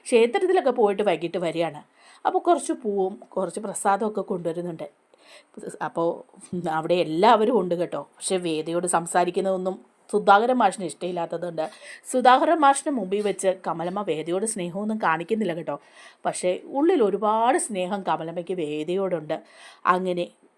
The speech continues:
സുധാകരൻ മാഷ് അങ്ങോട്ട് തിരിഞ്ഞിരിക്കുന്ന സമയത്ത് എല്ലാവർക്കും പ്രസാദം കൊടുക്കുകയാണ് കേട്ടോ കമലമ്മ. ആ, ശ്രീജയെയും അതുപോലെ നന്ദിനിയെയും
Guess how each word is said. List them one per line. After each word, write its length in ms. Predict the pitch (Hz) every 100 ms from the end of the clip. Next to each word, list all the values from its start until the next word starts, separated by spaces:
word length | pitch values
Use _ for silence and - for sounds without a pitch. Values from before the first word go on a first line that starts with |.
| -
സുധാകരൻ 520 | - 175 165 180 202
മാഷ് 300 | 208 202 196 - _ 185
അങ്ങോട്ട് 340 | 165 175 165
തിരിഞ്ഞിരിക്കുന്ന 540 | 208 160 190 185 196
സമയത്ത് 340 | 196 185 180 190 190 -
എല്ലാവർക്കും 640 | 165 175 285 277 190 240
പ്രസാദം 420 | 214 165 180 196 233
കൊടുക്കുകയാണ് 440 | 180 175 208 180
കേട്ടോ 180 | 170 151
കമലമ്മ. 420 | 143 170 160 175 170 - - - - -
ആ, 80 | 175 160 165 151 160
ശ്രീജയെയും 760 | - 165 160 165 160 160 - -
അതുപോലെ 300 | 165 190 254
നന്ദിനിയെയും 640 | 208 175 190 185 165